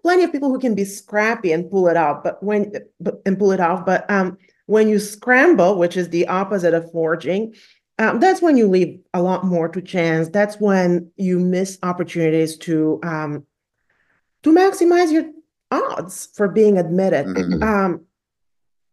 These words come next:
Speaker 1: so
Speaker 2: Well, and it's also just, like, you're up against people that are doing that, right?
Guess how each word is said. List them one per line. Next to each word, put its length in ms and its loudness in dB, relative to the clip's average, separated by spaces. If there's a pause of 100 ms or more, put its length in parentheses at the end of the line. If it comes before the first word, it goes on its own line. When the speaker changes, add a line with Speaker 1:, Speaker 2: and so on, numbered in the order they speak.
(100)
Speaker 1:
so 480 2 (260)
Speaker 2:
Well, 160 0
and 180 2
it's 160 -2
also 340 0
just, 300 -6
like, 480 -2 (840)
you're 440 0
up 160 -2
against 500 -10
people 460 -8
that 180 -6
are 120 -8
doing 540 -6
that, 320 -12 (260)
right? 380 -6